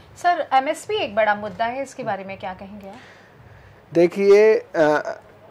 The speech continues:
Speaker 2: मिनिमम सपोर्ट प्राइस एमएसपी, न्यूनतम समर्थन मूल्य, और एक होता है मैक्सिमम रिटेल प्राइस एमआरपी।
Speaker 1: जी।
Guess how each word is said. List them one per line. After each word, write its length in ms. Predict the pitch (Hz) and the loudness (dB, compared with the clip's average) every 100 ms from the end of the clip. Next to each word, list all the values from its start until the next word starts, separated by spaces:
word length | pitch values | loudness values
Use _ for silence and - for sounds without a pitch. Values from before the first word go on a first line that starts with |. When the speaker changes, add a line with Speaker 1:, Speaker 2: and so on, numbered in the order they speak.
| - | -4
Speaker 2:
मिनिमम 560 | 151 156 185 190 202 214 | 2 6 6 6 4 2
सपोर्ट 500 | - 160 185 190 - | 2 4 6 2 4
प्राइस 400 | 185 180 170 156 | 6 8 6 6
एमएसपी, 600 | 156 165 160 - 160 139 | 6 6 2 0 -2 0
न्यूनतम 600 | 147 170 175 - 190 190 | 2 2 2 4 2 4
समर्थन 540 | 165 156 165 - 180 | 2 4 4 2 -2
मूल्य, 500 | 165 156 143 120 123 - - _ - _ - - | 2 2 0 -2 -4 -14 -20 _ -20 _ -20 0
और 260 | 170 175 - | 4 4 4
एक 200 | 196 202 | 6 6
होता 340 | 170 151 151 160 | 4 0 4 6
है 240 | 165 208 | 8 8
मैक्सिमम 840 | 185 156 165 151 160 175 190 226 - _ _ _ - | 4 4 4 2 0 2 2 0 -8 _ _ _ -4
रिटेल 360 | 160 151 175 175 | -2 2 2 0
प्राइस 400 | - 156 160 165 | 4 4 4 4
एमआरपी। 680 | 151 147 143 135 139 123 - - 196 | 4 4 0 -2 -12 -12 -16 -20 -20
Speaker 1:
जी। 220 | - | -20